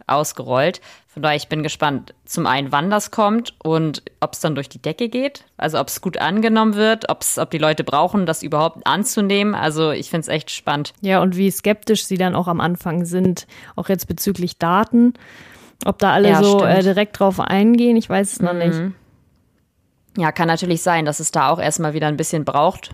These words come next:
Speaker 1: bis die Leute das annehmen. Aber wie gesagt, also ich kann mir vorstellen, dass das echt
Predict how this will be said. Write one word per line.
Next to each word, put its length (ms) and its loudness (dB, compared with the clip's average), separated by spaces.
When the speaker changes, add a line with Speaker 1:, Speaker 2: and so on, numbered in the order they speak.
Speaker 1:
bis 220 -6
die 80 -8
Leute 300 -2
das 380 -4
annehmen. 640 0
Aber 300 0
wie 80 -4
gesagt, 360 -2
also 180 -2
ich 240 -10
kann 200 -4
mir 100 -4
vorstellen, 320 -4
dass 140 -6
das 160 -8
echt 220 -10